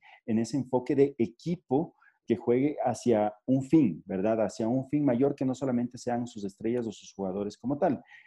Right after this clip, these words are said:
Entonces, eh, es bastante interesante hacer ese análisis y podríamos hacer incluso un análisis mucho más profundo acerca de ellos en cuanto a cuáles son las competencias específicas de cada uno de los jugadores,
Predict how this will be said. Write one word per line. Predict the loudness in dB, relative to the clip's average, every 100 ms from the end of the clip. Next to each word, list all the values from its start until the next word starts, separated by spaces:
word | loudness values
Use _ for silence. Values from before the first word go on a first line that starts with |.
| _
Entonces, | -4 2 2 2 2 2 2
eh, | 0 2 2 0
es | 0
bastante | -2 -2 -2
interesante | 0 2 2 -2 -2
hacer | -2 -2
ese | 0
análisis | 0 0 -2 -2
y |
podríamos | 2 2 2 0
hacer | -2 -4 -4 _
incluso | -4 0 0 0
un | 2
análisis | 2 0 -4 -6
mucho | -6 -2
más | -2 -2
profundo | -8 -2 0 0
acerca | -2 -6 0
de | 2
ellos | 2 0 -4 _ -20 0
en | 2 4
cuanto | 4 2 -2
a |
cuáles | -2 -2
son | -4
las | -4
competencias | -4 -6 -4 -4 -2 -2 -4
específicas | -12 -6 -4 -4 -4 -4
de |
cada | 0 0
uno | 2 0
de |
los | -4 0
jugadores, | 2 4 4 2